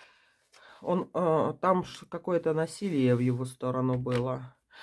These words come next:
Бывшая его что, била, девочки? Что она с ним делала, что он выпал повешенным? Что?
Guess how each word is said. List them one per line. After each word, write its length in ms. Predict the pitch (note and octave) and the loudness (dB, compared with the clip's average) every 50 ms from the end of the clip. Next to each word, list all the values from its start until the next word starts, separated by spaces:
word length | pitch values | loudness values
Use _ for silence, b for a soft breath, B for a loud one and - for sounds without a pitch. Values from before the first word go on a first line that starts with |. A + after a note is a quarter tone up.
| B B B B B B B B | B B B B B B B B
Бывшая 600 | D#3 D3 C#3 F3+ F3+ F#3 F3+ - - F#3 F#3 F3+ | -10 -4 2 4 4 4 2 -2 -2 2 2 2
его 200 | F3+ E3 E3+ F3+ | 2 2 0 -2
что, 320 | - - - - - E3+ D3 | -4 -4 -10 -6 -4 -4 -4
била, 560 | C#3+ C#3 C3+ D#3 F3 E3+ F3+ G3 G#3 G#3+ G#3 | -4 -2 2 2 4 4 4 4 2 2 0
девочки? 840 | F#3 E3+ D#3 D3 C#3 C#3 C#3 - - - - - - - D3+ - _ _ _ | -2 -2 -2 -2 -2 -4 -8 -10 -14 -18 -18 -18 -16 -16 -16 -18 _ _ _
Что 280 | _ - - - - F#3 | _ -20 -14 -6 -2 0
она 140 | G3 G3+ F#3 | 0 0 0
с 100 | F#3+ - | -2 -4
ним 240 | E3 D#3+ D3+ D3 C3+ | -2 -2 -2 -2 -2
делала, 460 | B2+ C#3 D3 C#3 C#3 C3+ C3+ C3+ C3+ C3 | -2 0 0 0 0 0 -2 -4 -6 -8
что 220 | - - - C#3 | -12 -14 -12 -10
он 120 | C#3 C#3 | -10 -10
выпал 340 | C3 C3 B2+ B2+ C3 C3 B2+ | -10 -10 -12 -12 -10 -12 -12
повешенным? 840 | B2+ - C#3 C#3 C3+ C#3+ C#3 - - - C#3+ D3+ - - - D#3 _ _ _ b b b b b b b b b b b b b b | -12 -12 -10 -10 -8 -8 -8 -10 -10 -12 -10 -10 -12 -12 -14 -18 _ _ _ b b b b b b b b b b b b b b
Что? 560 | _ - - - - G#3 G#3+ B3+ C#4+ D4+ C4+ | _ -16 -14 -4 2 4 4 4 4 4 0